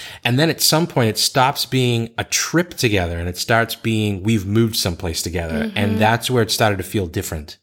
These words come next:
Speaker 2: Yeah. And I could see for us, we have been able to maintain and, um,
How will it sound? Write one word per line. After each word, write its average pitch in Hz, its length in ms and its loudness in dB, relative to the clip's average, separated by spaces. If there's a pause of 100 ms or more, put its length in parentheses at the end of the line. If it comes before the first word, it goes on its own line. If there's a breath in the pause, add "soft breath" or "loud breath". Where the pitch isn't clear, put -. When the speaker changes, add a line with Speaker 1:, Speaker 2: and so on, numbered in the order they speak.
Speaker 2:
Yeah. 220 480 -2 (720 loud breath)
And 233 680 0 (720 soft breath)
I 262 440 2
could 254 380 -2
see 226 300 0
for - 280 -6
us, - 640 2 (140)
we 220 400 -4
have 220 340 -6
been 202 200 -6
able 196 600 -2
to 214 840 -4 (300 loud breath)
maintain 208 1120 -2
and, 196 800 -2 (580 loud breath)
um, - 680 -10